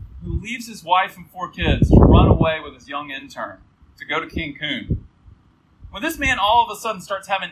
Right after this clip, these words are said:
intellectual doubts about his faith, I'm not surprised. He's finding anything, his heart's looking for anything that will support the way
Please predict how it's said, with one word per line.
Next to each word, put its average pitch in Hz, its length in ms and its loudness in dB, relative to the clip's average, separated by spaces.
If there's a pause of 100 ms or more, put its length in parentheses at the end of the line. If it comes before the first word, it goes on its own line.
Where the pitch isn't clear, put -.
intellectual 180 800 -6
doubts 127 460 0
about 120 260 -2
his 117 160 -16
faith, 104 480 -4 (580)
I'm 131 200 -2
not 143 260 -2
surprised. - 800 -8 (720)
He's 160 180 -16
finding 214 560 -2
anything, 160 840 -6 (180)
his - 220 -12
heart's 220 380 -6
looking - 260 -4
for - 180 -6
anything 196 440 -12
that 151 120 -14
will 160 80 -20
support 175 800 -6 (280)
the 147 100 -16
way 175 420 -4